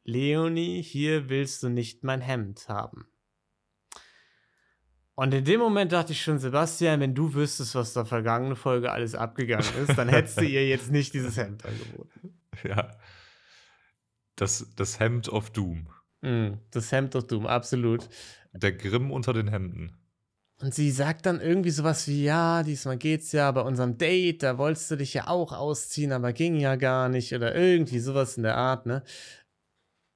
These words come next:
Speaker 1: Kurz darauf, das jetzt erstmal die Aufga-, äh, Aussagen, die dem Ganzen so ein bisschen, äh, zugrunde lagen.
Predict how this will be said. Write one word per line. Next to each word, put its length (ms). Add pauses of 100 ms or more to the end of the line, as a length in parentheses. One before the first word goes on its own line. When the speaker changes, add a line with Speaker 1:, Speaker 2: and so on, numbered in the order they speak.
(260)
Speaker 1:
Kurz 240
darauf, 420
das 180
jetzt 160
erstmal 260
die 140
Aufga-, 680
äh, 20
Aussagen, 560
die 120
dem 140
Ganzen 300
so 100
ein 80
bisschen, 360
äh, 140
zugrunde 400
lagen. 340